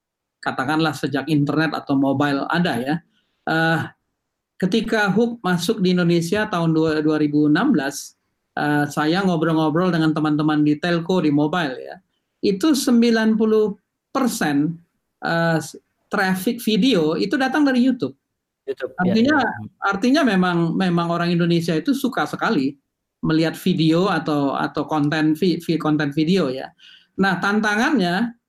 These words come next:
Speaker 1: saya kira sama seperti Mas Edi katakan tadi, eh,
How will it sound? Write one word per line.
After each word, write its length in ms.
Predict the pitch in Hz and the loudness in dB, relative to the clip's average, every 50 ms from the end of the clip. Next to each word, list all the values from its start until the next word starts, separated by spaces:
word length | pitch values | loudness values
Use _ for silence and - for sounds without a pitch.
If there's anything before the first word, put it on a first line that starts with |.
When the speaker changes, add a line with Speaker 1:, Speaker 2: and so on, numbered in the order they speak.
| _ _ | _ _
Speaker 1:
saya 160 | - 151 151 | -4 -4 -2
kira 240 | 147 185 196 214 190 | -2 0 -2 -2 -2
sama 320 | - 156 156 170 190 202 | -2 -2 0 0 0 0
seperti 240 | 180 180 - 151 151 | 0 -2 -2 0 0
Mas 240 | 156 147 143 139 143 | 2 2 2 0 -2
Edi 320 | 160 160 160 151 143 147 | -2 -2 -2 -2 -2 -2
katakan 400 | 143 151 143 - 147 139 143 147 | -2 -2 -4 -4 -4 -2 0 0
tadi, 320 | 156 196 220 147 139 135 147 147 - _ _ _ _ _ _ _ - - | 0 -2 -2 -2 -2 -4 -4 -6 -8 _ _ _ _ _ _ _ -10 -6
eh, 400 | - 190 190 190 190 190 185 | -2 0 0 2 2 0 0